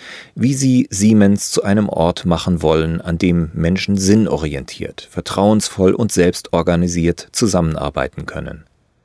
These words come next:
Zum Symbol wird das Manifest bei den Saatkörnern durch ein obligatorisches Selfie. Wer sich dazu entschließt, aktiv mitzumachen, macht ein Selbstporträt mit dem Dokument und lädt es mit dem Hashtag Ich bin dabei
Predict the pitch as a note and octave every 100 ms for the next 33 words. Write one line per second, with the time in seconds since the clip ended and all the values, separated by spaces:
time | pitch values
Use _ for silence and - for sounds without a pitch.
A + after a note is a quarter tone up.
0 | _ - - - - D#2 D2 C#2 D#2 C#2+
1 | D#2+ D#2+ F#2+ A2 A2+ - - F#2 F#2 F2+
2 | F2 - A2+ - F#2 F2+ F2 F2 - -
3 | E2 - - G2 G2+ G2+ G2+ G#2 F#2 E2+
4 | - F2+ F2+ F#2 - A#2 B2+ A2 - G2+
5 | E2+ D#2+ - - - D#2 C2 - D#2 _
6 | _ _ - - - A2 B2 C#3 D3 -
7 | - E2+ - D3+ G3+ - - - - B2+
8 | A2+ D3+ - F2+ C#2+ C#2+ C#3 F3+ _ -
9 | A2+ - - D#3 C#3 G#2+ - - C#2+ -
10 | - C2 C2+ D2 E2+ - - F2+ F#2+ -
11 | A#2 D2+ D2+ B2 - D3+ E3+ G#2 F#2 -
12 | F#2+ E2+ - D#2+ - - C2+ - F2+ -
13 | F#2 F2+ - _ _ G#2+ - - D2 C2
14 | C2+ C2 F2